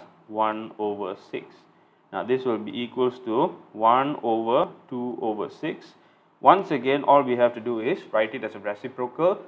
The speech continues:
of the fraction in the denominator. We get six over two, and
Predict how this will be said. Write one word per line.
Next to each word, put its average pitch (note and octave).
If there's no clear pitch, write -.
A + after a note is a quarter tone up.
of A#2
the A2+
fraction B2+
in A2
the A2+
denominator. A#2+
We A#2
get C#3
six E3+
over C3
two, G3+
and F#3